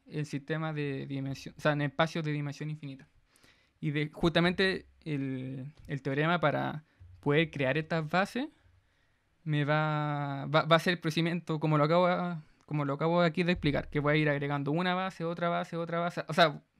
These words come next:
no, no una base, voy a ir agregando a, a la base que ya tengo, por ejemplo, un vector, después otro vector y otro vector, y así va a ser un, un procedimiento cíclico que prácticamente va a ir a infinito.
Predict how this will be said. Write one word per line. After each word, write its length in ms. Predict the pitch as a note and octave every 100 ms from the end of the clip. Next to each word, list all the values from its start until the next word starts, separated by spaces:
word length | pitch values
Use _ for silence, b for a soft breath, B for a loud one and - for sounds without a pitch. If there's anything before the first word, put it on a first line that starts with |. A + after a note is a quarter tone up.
| _
no, 140 | F3
no 100 | E3+
una 160 | F#3 G3+
base, 180 | D3+ D3+
voy 100 | D#3
a 40 |
ir 60 | D#3
agregando 400 | D3+ D3 D#3 D#3
a, 40 |
a 200 | - D#3+
la 120 | G3+
base 240 | A3 A3+ G#3
que 60 |
ya 80 | G#3+
tengo, 340 | A#3 A#3 B3 C4 b b -
por 120 | D#3
ejemplo, 200 | D#3 C#3+
un 160 | F3+ G3
vector, 360 | G3+ - G#3+
después 260 | F3+ D#3 D#3+
otro 140 | F#3
vector 360 | F#3+ F#3 G3+ G3+
y 40 |
otro 160 | F#3+ F#3+
vector, 360 | F#3+ - G#3 - b b b
y 80 | -
así 160 | D3 D#3+
va 80 | D#3+
a 40 |
ser 180 | D#3+ E3
un, 680 | D#3+ D3 C#3 C3+ C#3+ D3+ - - - _
un 140 | D#3+ D3+
procedimiento 520 | D3 D3+ D3 D#3+ D3+
cíclico 580 | - G3+ G#3 G#3 G#3 G3+
que 120 | E3+
prácticamente 440 | E3 D#3+ E3 E3
va 80 | E3
a 40 | D#3+
ir 100 | E3
a 60 |
infinito. 380 | D#3+ D3 C#3 C#3+